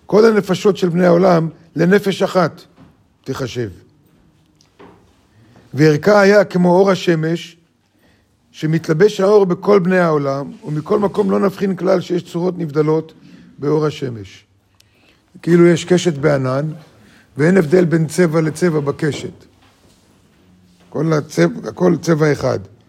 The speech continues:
ככה היו בני האדם אותו דבר. כמו כן, הייתה נפש משכלת אחת מתלבשת בהרבה גופים.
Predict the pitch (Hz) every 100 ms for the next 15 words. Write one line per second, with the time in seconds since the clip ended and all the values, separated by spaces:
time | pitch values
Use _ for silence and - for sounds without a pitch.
0 | _ 180 180 170 175 175 175 156 170 147
1 | 165 156 143 135 104 - _ _ _ _
2 | _ - - - _ _ _ _ _ _
3 | _ _ _ _ _ _ _ _ _ -
4 | - _ _ _ _ _ _ _ _ -
5 | - - _ - _ - 143 196 - 220
6 | 185 175 185 - - - - - - -
7 | _ _ _ _ 143 151 196 190 220 190
8 | 180 - - - 151 156 - 202 190 156
9 | 147 156 156 160 165 165 180 190 156 165
10 | 160 185 170 180 208 196 120